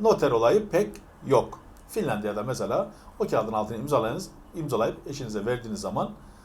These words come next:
herhangi bir sorunla karşılaşmazsınız. Ama ne oluyor? Bu aralar havaalanlarında genellikle ne? Bu belgeyi soruyorlar. Sorma nedenlerinin en büyük amacı ne? Çünkü eşler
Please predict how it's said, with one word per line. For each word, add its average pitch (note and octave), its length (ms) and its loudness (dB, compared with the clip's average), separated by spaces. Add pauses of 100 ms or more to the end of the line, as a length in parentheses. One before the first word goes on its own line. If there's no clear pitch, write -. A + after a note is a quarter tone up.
(260)
herhangi C#3 280 4
bir A2+ 60 -6
sorunla C3 640 2 (100)
karşılaşmazsınız. C3 1000 2 (400)
Ama C3+ 200 6
ne D3 80 2
oluyor? E3+ 380 6
Bu F3+ 140 8
aralar D3+ 280 4
havaalanlarında C3 720 2
genellikle G2+ 580 -4
ne? G3 180 2 (220)
Bu C#3 100 -2
belgeyi A2+ 400 -2 (280)
soruyorlar. E2+ 600 -6 (560)
Sorma A#3+ 360 8
nedenlerinin G3 720 4 (220)
en F#3+ 200 2
büyük C#3+ 240 -2 (1000)
amacı C3+ 360 4
ne? G3+ 240 4 (420)
Çünkü G#3 520 4 (680)
eşler F#3+ 420 8